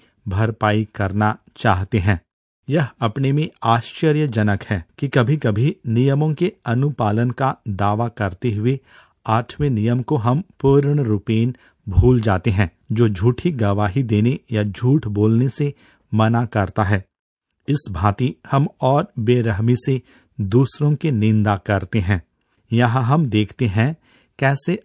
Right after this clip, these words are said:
अनियंत्रित जिह्वा सारी चीजों में आग लगाती है। श्रोताओ, आंतरिक शक्ति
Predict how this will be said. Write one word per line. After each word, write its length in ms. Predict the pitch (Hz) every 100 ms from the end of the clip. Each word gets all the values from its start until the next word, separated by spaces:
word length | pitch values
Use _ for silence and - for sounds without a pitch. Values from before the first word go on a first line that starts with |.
| -
अनियंत्रित 760 | 117 110 120 147 143 160 160 -
जिह्वा 560 | 98 95 95 104 120 - _ -
सारी 440 | - - 127 147
चीजों 420 | - - 117 110
में 260 | 123 123 127 - _ _
आग 320 | 107 107 110 101 -
लगाती 560 | 104 101 101 98 92 110
है। 280 | 90 92 - _ _ _ _ _ _
श्रोताओ, 580 | - - 120 107 98 98 - _ _ _ _ -
आंतरिक 420 | 131 139 175 - -
शक्ति 440 | 110 - - 139